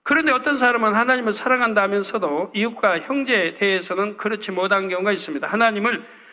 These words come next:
사랑하기 때문에 각종 예배 모임에 열심히 참석하고 여러 가지 사명을 맡아 뜨겁게 충성합니다. 그러나 주변 사람을 대할 때는 시기하고 원망하며 다투고 미워하지요.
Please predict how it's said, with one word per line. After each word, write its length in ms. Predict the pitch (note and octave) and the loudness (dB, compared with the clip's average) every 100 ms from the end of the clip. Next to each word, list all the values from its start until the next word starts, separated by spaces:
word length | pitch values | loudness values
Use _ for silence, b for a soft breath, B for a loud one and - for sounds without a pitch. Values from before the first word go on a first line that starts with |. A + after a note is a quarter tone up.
| B | B
사랑하기 640 | - - C#4+ C#4 C4 A#3 A#3+ | -6 0 2 2 0 -2 -2
때문에 320 | C4 C4 A#3 | 0 0 -2
각종 460 | - G#3+ G#3+ A3 G3+ | -2 -2 -2 -2 0
예배 240 | G3 G3 | 0 0
모임에 500 | F3+ F3+ F#3 F#3 F3+ | 0 0 0 0 0
열심히 480 | F#3 G3 - G#3+ A3 | 0 -2 -4 -4 -2
참석하고 580 | A3+ A3+ A#3 G3+ F#3+ F#3 | -4 -2 -2 0 0 0
여러 220 | G3 G#3 | 2 2
가지 220 | G#3+ G#3 | 2 -2
사명을 420 | - G#3+ G#3+ G#3 | -2 -2 0 0
맡아 320 | G3+ F3+ F#3+ | 0 0 -2
뜨겁게 400 | F#3 B3 A#3+ A#3 | -2 -2 -2 -4
충성합니다. 720 | G#3+ C4+ B3 B3 F#3 D#3 D3+ D3+ B B B B B | -8 -6 -2 0 0 0 -6 -10 B B B B B
그러나 380 | C#4 D4+ C4+ | 2 4 2
주변 280 | - C4 C4 | 0 -2 -2
사람을 360 | A#3+ A#3 G#3+ G#3 | 2 2 2 2
대할 280 | G#3 G3 F#3+ | 2 2 0
때는 280 | F#3 F#3+ | -2 0
시기하고 680 | F#3 - C#4 A3+ G3 F#3 F3+ | -2 -2 0 2 0 0 -2
원망하며 580 | F#3 A3 G#3+ G3 F#3 F3 | 0 2 2 2 0 -2
다투고 520 | E3 G3+ - G#3 F#3+ | -2 -6 -4 -2 -2
미워하지요. 800 | F3+ G#3 A3+ F#3 F#3 E3 F3 - | -2 0 2 2 0 -4 -4 -10